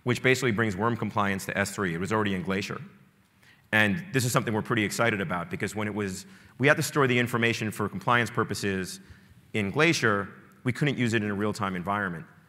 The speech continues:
Now that it's in S three, and in fact what we were doing is we were storing it in S three and Glacier. Now that this new feature is available, we can just store the information in S three and make it usable right there. So that, that's kind of component number one. The, the, ne-, the next thing is around this kind of this,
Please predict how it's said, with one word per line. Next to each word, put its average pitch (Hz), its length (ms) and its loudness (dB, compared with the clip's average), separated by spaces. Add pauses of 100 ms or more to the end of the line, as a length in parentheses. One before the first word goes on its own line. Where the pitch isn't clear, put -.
(120)
Now 123 200 6
that 135 100 4
it's 120 140 0
in 120 80 0
S 107 160 -2
three, 120 180 0
and 101 80 0
in 98 60 -6
fact - 200 6
what 110 120 -2
we 101 60 -4
were 101 100 -2
doing 110 260 0
is 92 80 -6
we 101 80 -4
were 98 60 -4
storing 113 320 -2
it 98 80 -2
in 98 60 -4
S 101 120 -2
three 95 240 -4
and 110 180 0
Glacier. 80 360 -4 (640)
Now 131 240 8
that 127 120 4
this 110 160 0
new 113 120 0
feature 147 260 0
is 107 60 0
available, 101 340 0
we 110 100 0
can 104 120 -2
just 95 100 -4
store 107 180 0
the 98 120 -2
information 95 480 -6
in 90 100 -6
S 90 160 -6
three 101 380 -4 (200)
and 104 120 -2
make 104 120 0
it 82 40 -2
usable 90 320 -4
right 87 200 -6
there. 78 180 -8 (1200)
So 135 80 0
that, 139 120 2
that's 160 140 4
kind 170 160 8
of 131 80 0
component 139 400 2
number 104 160 0
one. 101 320 0 (1300)
The, 143 100 2
the, 120 240 0
ne-, 160 260 4
the 160 80 4
next 190 220 2
thing 156 160 0
is 123 100 2
around 123 240 4
this 113 100 -2
kind 127 200 4
of 104 80 -2
this, 104 200 -2